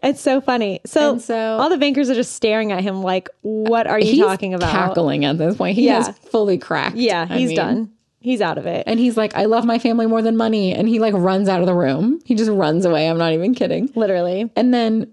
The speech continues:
Speaker 2: we're still with the bankers.
Speaker 1: Mm-hmm.
Speaker 2: And Mister Dawes Senior, again, five hundred years old,
Speaker 1: Mm-hmm.
Speaker 2: he starts laughing so frickin' hard.
Speaker 1: Yeah.
Speaker 2: And he floats up to the ceiling.
Speaker 1: Yep.
Speaker 2: <laughs> 'Cause he's laughing so hard at the, the wooden leg named Smith
Speaker 1: Yep.
Speaker 2: joke.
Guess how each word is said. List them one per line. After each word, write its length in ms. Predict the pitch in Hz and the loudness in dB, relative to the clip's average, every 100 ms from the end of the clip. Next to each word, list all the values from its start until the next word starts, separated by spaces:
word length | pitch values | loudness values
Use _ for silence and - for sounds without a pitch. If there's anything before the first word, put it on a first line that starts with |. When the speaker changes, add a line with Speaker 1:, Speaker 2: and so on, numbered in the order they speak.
| _ | _
Speaker 2:
we're 200 | 214 220 | -2 0
still 280 | 220 - 240 | 0 0 2
with 100 | 262 | 2
the 60 | 254 | 2
bankers. 560 | 190 151 175 165 196 | 0 0 0 0 0
Speaker 1:
Mm-hmm. 320 | 302 247 233 - _ | 0 0 0 -4 _
Speaker 2:
And 140 | 208 214 | -2 0
Mister 260 | 220 269 | 0 0
Dawes 260 | 214 190 180 | 0 0 0
Senior, 400 | 175 160 165 190 | -2 -2 -2 -2
again, 420 | - 175 160 180 | -2 -2 -2 -2
five 240 | 180 175 | -2 -2
hundred 280 | 175 180 214 | 0 -2 -2
years 200 | 226 247 | 0 0
old, 240 | 175 160 180 | 0 0 0
Speaker 1:
Mm-hmm. 300 | 240 220 202 | 0 -2 -4
Speaker 2:
he 160 | - 220 | -4 -4
starts 340 | 220 262 285 | 0 -2 0
laughing 720 | - 202 180 175 175 180 185 175 | -4 -2 0 0 -2 -2 -2 -4
so 680 | - - 175 170 170 180 214 | -8 -4 -2 0 0 0 -4
frickin' 500 | - - 175 175 175 | -8 -4 -4 -2 -4
hard. 480 | 160 165 160 175 208 | -4 -4 -4 -2 0
Speaker 1:
Yeah. 240 | 170 147 - | -2 -4 -6
Speaker 2:
And 120 | 196 | -4
he 80 | 196 | -4
floats 380 | 180 - 185 185 | -4 -2 0 0
up 160 | 180 170 | -2 0
to 80 | |
the 100 | 185 | 0
ceiling. 600 | 160 151 - 214 165 214 | 0 -2 0 0 -2 -2
Speaker 1:
Yep. 220 | 226 226 - | 0 -2 -2
Speaker 2:
<laughs> 20 | |
'Cause 140 | 185 | -4
he's 140 | 190 185 | -2 -2
laughing 380 | 175 175 190 | -2 -2 -4
so 180 | 214 190 | -4 -2
hard 200 | 180 170 | 0 0
at 100 | 175 | 0
the, 260 | 180 170 156 - | 0 -2 -4 -6
the 180 | - | -2
wooden 340 | 190 156 160 156 | 0 2 0 0
leg 360 | 151 151 208 285 | -2 -2 -2 -4
named 540 | 185 151 151 175 220 - | -2 -2 0 0 -2 -4
Smith 460 | - 175 - 180 | -6 -4 -2 -4
Speaker 1:
Yep. 400 | 220 214 233 233 | -4 0 2 2
Speaker 2:
joke. 260 | 233 214 - | 0 -4 -10